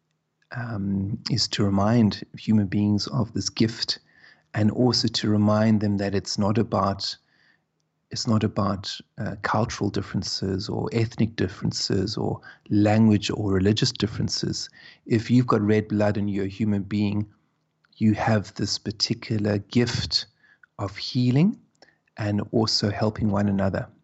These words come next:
And we call that in Xhosa Ubuntu, which means humanity.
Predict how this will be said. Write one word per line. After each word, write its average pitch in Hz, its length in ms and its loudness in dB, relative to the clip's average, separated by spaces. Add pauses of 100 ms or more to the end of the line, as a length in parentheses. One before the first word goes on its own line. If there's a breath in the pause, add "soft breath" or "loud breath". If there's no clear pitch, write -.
(320)
And 104 100 0
we 104 100 2
call 123 320 2
that 101 260 -4
in 113 80 -6
Xhosa - 400 -4
Ubuntu, 104 600 -4 (180)
which 104 220 -6
means 98 260 0
humanity. 98 680 -2